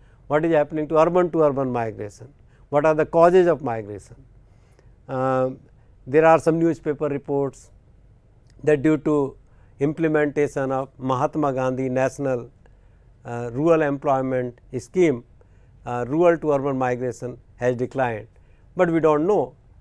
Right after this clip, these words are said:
or rural to urban migration may have declined because of many other factors, maybe, uh, increasing regional kind of tendencies at place of destination, uh, linguistic assertion, or,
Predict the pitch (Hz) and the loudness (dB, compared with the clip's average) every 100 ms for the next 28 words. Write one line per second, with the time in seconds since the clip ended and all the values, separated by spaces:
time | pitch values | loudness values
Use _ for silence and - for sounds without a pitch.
0 | - - 170 190 156 170 170 165 156 147 | -20 0 4 4 6 4 4 4 0 0
1 | 143 139 143 139 143 135 127 123 123 151 | 0 0 0 -2 -4 -4 -2 -4 -6 -4
2 | 135 127 123 127 127 123 123 135 185 196 | -4 -4 -4 -4 -4 -6 -6 -4 -4 -4
3 | 156 110 90 104 - _ - - _ 143 | -4 -4 -6 -14 -14 _ -20 -20 _ -6
4 | 135 139 131 - _ _ - - 127 127 | -4 -4 -6 -12 _ _ -20 -16 -10 -8
5 | 127 - 151 147 151 151 147 143 143 165 | -8 -8 -6 -4 -2 -2 0 0 0 0
6 | 156 160 156 156 143 143 143 - - - | 2 2 2 0 0 2 0 0 -8 -20
7 | _ - 143 139 139 139 - 139 135 127 | _ -4 0 0 0 -2 -4 -6 -6 -8
8 | - _ - 135 - 139 139 135 120 131 | -18 _ -6 -6 -2 -4 -2 -4 -2 -2
9 | - 135 131 - 127 123 - - - - | -2 -4 -4 -4 -4 -6 -8 -20 -20 -20
10 | - - - 123 120 127 - - - 135 | -20 -20 -16 -10 -10 -10 -16 -20 -18 -2
11 | 151 175 175 - - 151 143 - 127 110 | 0 2 2 0 -2 -2 -2 -2 -6 -4
12 | 131 127 123 - - _ _ 139 135 135 | -4 -6 -8 -18 -20 _ _ 0 2 0